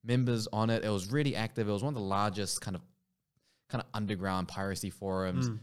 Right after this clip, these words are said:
Speaker 2: mm.
Speaker 1: in the day.
Speaker 2: Mm.
Speaker 1: And I was the graphics moderator of that. So I would just spend all my time, like, on Photoshop doing these sigs for people
Speaker 2: Yeah.
Speaker 1: and making all this Photoshop stuff.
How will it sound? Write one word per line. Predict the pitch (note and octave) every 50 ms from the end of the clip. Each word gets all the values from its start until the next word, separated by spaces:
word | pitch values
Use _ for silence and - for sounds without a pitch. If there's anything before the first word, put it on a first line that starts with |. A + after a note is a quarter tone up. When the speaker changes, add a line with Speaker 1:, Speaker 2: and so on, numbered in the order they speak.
| -
Speaker 2:
mm. | B2 A#2 A2+ G#2+ G#2+ - _ -
Speaker 1:
in | A2 G#2+ G2
the | G2
day. | E2+ G2 F#2 F2+ F2+ F2+ F2+ F2+ - - - -
Speaker 2:
Mm. | B2 A#2+ G#2+
Speaker 1:
And | G#2 G2+ F#2+ G2+ F#2+ - - _ _
I | G#2 A2
was | A#2 A#2 G#2
the | F#2 G#2+ F#2
graphics | - A2+ A#2 B2 B2 - G#2+ - G#2+
moderator | G#2 G#2 A2+ A#2 A2 G2+ F#2 F2 D#2+ D2 C2 - - _ _ _ _ _
of | - G2 F2 F#2+
that. | F2 D#2+ C2 -
So | - G#2
I | A#2 C#3+
would | D3+
just | D#3+ C3+
spend | - - C#3+ C#3+ C#3+
all | C3+ B2+
my | A#2 G#2
time, | - - G#2 G#2 G#2+ G#2+
like, | F#2+ F#2 - -
on | G#2 G2+ F#2
Photoshop | - G2+ G2+ G#2 G2+ - - G2+ F#2 F2 - - - _ _ _
doing | A#2+ A#2 A#2+ A#2+ A#2 A2+ A2 A2 G2 A2+ A2 - -
these | G#2+ G2+ G2+ F#2+ F2+ F#2 - - _ _ _ _ _ _ -
sigs | - - D#3 E3+ B2 - -
for | - G#2+ F#2+
people | - A2 G2 - G2 E2+ E2+ G#2 - - _ _ _
Speaker 2:
Yeah. | C3 C3
Speaker 1:
and | A2 G2
making | G#2 A2 A2+ A2+ A2 G2+
all | G2+ G2
this | F#2 F2+ -
Photoshop | - A2+ A#2+ A#2+ - - D#2+ -
stuff. | - - D2+ F#2 C3 -